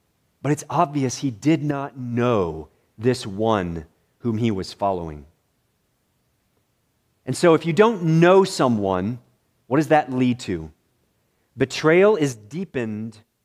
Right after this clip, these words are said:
when you do not treasure Jesus.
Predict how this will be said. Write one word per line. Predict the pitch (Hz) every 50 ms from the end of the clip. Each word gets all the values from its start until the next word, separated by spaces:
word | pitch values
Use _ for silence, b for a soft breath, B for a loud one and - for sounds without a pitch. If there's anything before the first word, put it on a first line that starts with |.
| _ _ _ _ _ _ _ _ _ _ _ _
when | _ 120 139 139
you | 131 127 123
do | 101 143 151
not | 139 131 127 127 - _
treasure | - - - - - - 117 123 143 139 - 110 95 82 82 78 _ _ _ _ _ _ _ _ _ _ _ _ _ _ _
Jesus. | 101 87 - 110 104 92 85 82 87 80 - - - - - - _